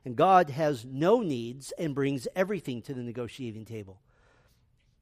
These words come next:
The big question at this negotiation is, what could be done to satisfy the rightful wrath of God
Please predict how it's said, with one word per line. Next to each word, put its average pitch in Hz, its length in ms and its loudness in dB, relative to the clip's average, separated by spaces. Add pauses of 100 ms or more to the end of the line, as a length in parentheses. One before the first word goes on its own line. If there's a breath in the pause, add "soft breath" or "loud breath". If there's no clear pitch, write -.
(1040)
The 120 100 -6
big 165 180 4
question 170 380 2
at 135 100 -2
this 160 180 -2
negotiation 151 720 0
is, 123 240 -4
what 151 360 4
could 190 140 0
be 180 140 -2
done 143 300 2
to 143 100 -8
satisfy 135 720 -2
the 123 120 -4
rightful 123 440 -4
wrath 127 320 -2
of 120 160 -6
God 117 380 2